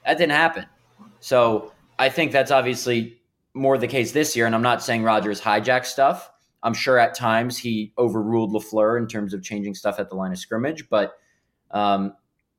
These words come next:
I doubt Jordan Love's gonna do that anywhere near as much. And I think LaFleur is gonna tailor things running game first,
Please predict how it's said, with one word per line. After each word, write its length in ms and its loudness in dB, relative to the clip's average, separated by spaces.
I 120 0
doubt 400 0
Jordan 240 -2
Love's 220 -2
gonna 180 -6
do 180 -6
that 240 0
anywhere 360 -4
near 240 0
as 160 -2
much. 480 -4
And 460 -2
I 100 0
think 240 -8
LaFleur 420 0
is 120 -4
gonna 200 -4
tailor 380 2
things 640 -6
running 280 0
game 200 2
first, 540 -2